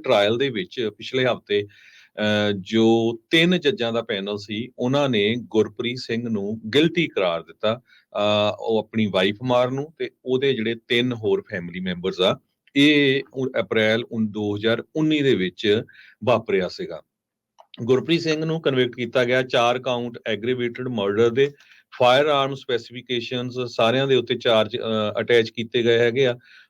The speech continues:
ਉਸ ਨੂੰ ਅੱਜ ਜਿਹੜੀ ਆ ਸੋਮਵਾਰ ਨੂੰ ਕਹਿੰਦੇ ਵੀ ਸਜ਼ਾ ਸੁਣਾਈ ਸਕ-, ਜਾ ਸਕਦੀ ਆ ਤੇ ਡੈਥ ਪੈਨਲਟੀ ਵੀ ਹੋ ਸਕਦੀ ਹੈਗੀ ਆ।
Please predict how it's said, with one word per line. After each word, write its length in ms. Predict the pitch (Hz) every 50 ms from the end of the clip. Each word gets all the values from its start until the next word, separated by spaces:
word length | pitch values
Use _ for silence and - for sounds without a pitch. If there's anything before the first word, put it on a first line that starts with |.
| _ -
ਉਸ 320 | 156 147 151 156 156 - 185
ਨੂੰ 380 | 175 160 147 135 143 175 190 - - 139 135
ਅੱਜ 200 | 139 135 127 156
ਜਿਹੜੀ 340 | 151 143 139 131 139 143 120
ਆ 120 | 104 104
ਸੋਮਵਾਰ 500 | 107 - - 117 110 107 110 110 110 107
ਨੂੰ 160 | 104 107 104 101
ਕਹਿੰਦੇ 500 | - 110 110 117 117 101 98 117 135 - _
ਵੀ 140 | 117 104 110
ਸਜ਼ਾ 360 | 110 - 110 98 98 101 101
ਸੁਣਾਈ 320 | 101 - 110 95 92 101 101
ਸਕ-, 340 | - 127 110 - - 107
ਜਾ 200 | 95 98 101 98
ਸਕਦੀ 360 | 95 - 117 113 120 131 131 120
ਆ 160 | 113 120 - _ - - - - _ _ _
ਤੇ 140 | - 175 190
ਡੈਥ 320 | 190 - 135 139 147 - - -
ਪੈਨਲਟੀ 400 | 151 143 127 117 107 - 107 98
ਵੀ 140 | 92 92
ਹੋ 140 | 90 - 110
ਸਕਦੀ 400 | - - 92 - _ - 90 87
ਹੈਗੀ 240 | 92 92 92 98 92
ਆ। 100 | 82 80